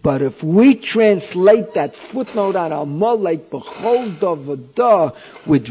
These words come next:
reference to impresses of the Jews, Ribbon Shalom, the K G B can catch it and put away the people that are holding it for anti-Soviet literature. They'll be thrown into the Gulag for fifteen years.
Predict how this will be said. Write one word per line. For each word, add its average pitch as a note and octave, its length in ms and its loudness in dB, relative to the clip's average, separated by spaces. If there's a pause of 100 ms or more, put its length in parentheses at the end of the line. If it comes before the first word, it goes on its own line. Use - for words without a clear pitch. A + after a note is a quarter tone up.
reference G#3 500 0
to D#3 160 -6
impresses G#3 720 -4
of D3 180 -8
the D3 100 -4
Jews, E3+ 760 -4 (640)
Ribbon F3 440 -2
Shalom, D#3+ 760 -2 (480)
the C#3+ 100 -4
K E3+ 380 -4
G C3 280 -8
B F3+ 600 -4 (300)
can C#3 200 -8
catch - 520 -6
it C4 200 -10 (280)
and C#3 300 -6
put A3 220 -2
away G#3 240 2
the D#3 100 -2
people G#3 460 -2
that D#3+ 180 -4
are D3 80 -4
holding A3+ 380 -6
it A3+ 160 -4
for D3 200 -4
anti-Soviet G3 1040 -6
literature. B3 640 -4 (240)
They'll F3 140 -2
be D#3 100 0
thrown G#3 280 -4
into E3+ 200 -4
the D#3 80 -2
Gulag E3+ 460 -2
for D#3 100 -14
fifteen C#3+ 520 -10
years. B2 280 -10